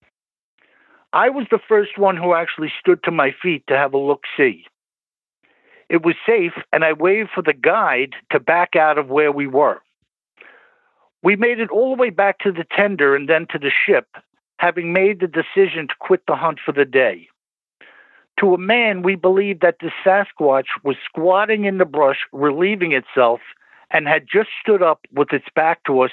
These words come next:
as we ducked down. The following day, we were not prepared to give up on this location, knowing that a huge grizzly was on the prowl. We put the gear in the skiff and once again went ashore.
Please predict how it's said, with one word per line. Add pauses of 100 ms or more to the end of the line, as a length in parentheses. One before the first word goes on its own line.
as (100)
we
ducked
down. (2250)
The
following
day,
we
were
not
prepared
to
give
up
on
this
location, (120)
knowing
that
a
huge
grizzly
was
on
the
prowl. (840)
We
put
the
gear
in
the (160)
skiff (120)
and
once
again
went
ashore.